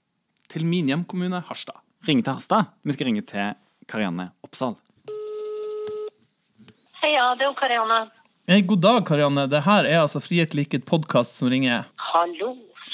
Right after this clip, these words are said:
Speaker 3: storfin telefon.
Speaker 1: Ja, takk for at, eh, du ville være med hos oss i kommunekampen her som vi har. Du er jo
Speaker 3: Ja.
Speaker 1: ordførerkandidat i selveste Vågsfjordens perle, Harstad.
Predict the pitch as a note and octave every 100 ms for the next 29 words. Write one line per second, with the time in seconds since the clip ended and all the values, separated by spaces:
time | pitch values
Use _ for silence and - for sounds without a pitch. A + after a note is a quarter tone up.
0 | - A3+ B3 D4+ - - D#3+ C#3+ - E3
1 | E3+ C#4 D4 - - D#3+ F3 F3 G3+ -
2 | - - - - _ - A#3+ - G3+ F3
3 | D#3 F3 D#3+ D3 D3 D3 G3+ F#3 D#3 E3+
4 | E3+ F3+ D#3+ F3 D3 C#3 F3 E3 F#3+ F#3+
5 | F#3+ F#3 G#3 G3+ A2+ A#2+ A#2+ - C3 C#3
6 | C3+ C3+ - - - _ - G#3+ G3 G3+
7 | G3 E3 D3 C#3+ - - F3+ F#3 - F3+
8 | F3+ G3 F#3 F#3+ G3 G3+ - - - D#3+
9 | E3+ C#3 - _ - - D#3 D#3+ D#3 C#3
10 | D#3 D3+ - A#2+ A#2+ A#2+ - - C3 C#3+
11 | C3 - C#3+ - - A2+